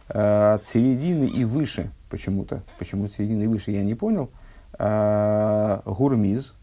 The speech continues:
Гурмиз — это название беса, э, которое описывается в каком-то там месте в Геморе, с-, описывается такой бес по имени Гурмиз. У тебя от середины и выше твоё существование подчинено Гурмизу,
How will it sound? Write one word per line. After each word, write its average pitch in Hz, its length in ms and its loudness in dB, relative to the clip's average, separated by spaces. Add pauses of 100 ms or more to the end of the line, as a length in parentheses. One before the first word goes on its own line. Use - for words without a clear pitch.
(120)
Гурмиз — 135 460 -4
это 113 280 -4
название 110 540 0
беса, 101 380 -4 (840)
э, 98 220 -4
которое 104 440 -2
описывается 104 840 -4 (180)
в - 80 -20
каком-то 101 380 -4
там 101 160 -2
месте 95 260 -2
в 92 60 -4
Геморе, 131 480 -2
с-, - 140 -14
описывается 110 560 -6
такой 101 260 -4
бес 143 220 -2
по - 120 0
имени 113 280 2
Гурмиз. 98 580 -4 (360)
У 98 60 -8
тебя 123 280 4
от 101 100 0
середины 127 580 2
и 113 180 0
выше 113 500 0 (360)
твоё 101 380 2
существование 101 680 -2
подчинено 107 760 -2 (140)
Гурмизу, 117 680 0